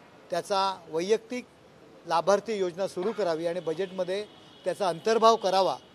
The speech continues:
त्या योजनेकरता वीस करोड रुपयाची सुरुवातीला तरतूद करावी, अशा पद्धतीची मागणी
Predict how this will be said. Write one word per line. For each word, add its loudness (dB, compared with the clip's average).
त्या 2
योजनेकरता -2
वीस -6
करोड 2
रुपयाची 2
सुरुवातीला 4
तरतूद 2
करावी, 2
अशा -2
पद्धतीची -6
मागणी -6